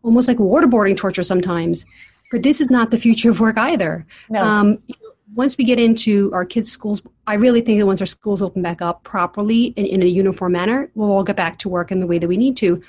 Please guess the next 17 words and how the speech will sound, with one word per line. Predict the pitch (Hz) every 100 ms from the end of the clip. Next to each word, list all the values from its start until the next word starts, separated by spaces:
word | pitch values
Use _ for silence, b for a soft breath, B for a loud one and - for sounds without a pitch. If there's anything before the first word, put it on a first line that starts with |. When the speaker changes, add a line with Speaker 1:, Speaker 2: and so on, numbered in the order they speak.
| B B
Speaker 1:
But | -
it's | 202
gonna | 226 196
look | 185
very, | 196 190 196
very | 190 185
different. | 190 202 170
I | 170
don't | 208
think | 196 -
anyone's | 190 196 190
going | 175
back | 175
into | 170 -
the | 180
office. | 220 240 170
But | - 196 185